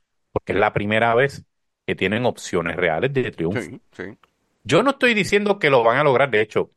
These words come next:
Speaker 1: yo anticipo que si la cosa sigue como va, van a coger una catimba otra vez, como en los viejos tiempos. Pero, como de cualquier malla sale un ratón, y el
Speaker 2: Porque el
Speaker 1: peligro que
Speaker 2: Partido Popular
Speaker 1: representa
Speaker 2: está bien mal.
Speaker 1: <laughs> Mal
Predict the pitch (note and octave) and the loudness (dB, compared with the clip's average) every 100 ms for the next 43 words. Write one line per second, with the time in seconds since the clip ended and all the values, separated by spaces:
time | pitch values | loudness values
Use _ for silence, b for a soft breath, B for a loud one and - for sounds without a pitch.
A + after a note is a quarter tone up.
0 | - G2+ G2+ C3 - C#3+ - C#3 G#2+ F#2+ | -4 -2 -2 -4 -2 -4 -2 -4 -2 0
1 | F2 - G#2 A#2+ - A#2 A2+ G#2+ F#2+ C3 | 0 0 -2 -2 -2 -2 0 0 2 0
2 | - _ _ _ _ - F#2 F#2+ A2+ A2+ | -2 _ _ _ _ -2 -2 0 0 0
3 | A2 A#2+ - G#2+ G2 G2 A#2+ - G2 F2+ | 0 -2 -2 -2 -2 0 0 2 0 2
4 | E3+ G3+ _ - F#2+ F2+ D#2+ F2 A2 - | 0 -4 _ -6 -2 0 0 -2 -2 -4
5 | E2 D#2+ - - _ _ _ _ _ D3 | -2 -4 -6 -18 _ _ _ _ _ 4
6 | G3+ F#3 G#3+ - _ _ _ - F2+ G2 | 6 6 4 -2 _ _ _ -2 2 2
7 | G#2 A#2 A2+ G3+ A3 A3+ F#3+ G#3+ G3+ F3 | 4 2 2 2 4 2 4 2 2 2
8 | C#3+ C3+ G#2+ G2 - _ _ _ G#2 G2+ | 2 2 0 -2 -16 _ _ _ -2 0
9 | - G2 B2 F3 F3+ E3 D#3+ C#3 B2+ C#3+ | 2 2 4 4 4 4 2 0 0 0
10 | D#3 D#3+ G#2+ C3+ E3 G#3+ F3+ B3+ - _ | -2 -2 -2 -2 -6 -4 -4 -6 -14 _
11 | _ _ _ _ _ _ _ _ _ G#3 | _ _ _ _ _ _ _ _ _ -4